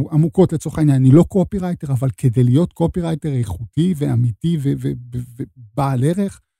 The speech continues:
אתה צריך לשים, אתה צריך לשים איזשהו סט של כלים על השולחן,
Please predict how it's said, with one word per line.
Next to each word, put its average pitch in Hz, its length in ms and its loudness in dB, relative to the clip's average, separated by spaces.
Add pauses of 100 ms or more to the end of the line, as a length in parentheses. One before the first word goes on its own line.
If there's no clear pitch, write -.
(240)
אתה 127 140 -8
צריך 160 280 -4
לשים, 143 340 -4
אתה 139 160 -4
צריך 190 200 -6
לשים 147 240 -2
איזשהו 131 240 0
סט - 340 -6
של 147 140 -4
כלים 143 300 0
על 156 100 0
השולחן, 175 500 -6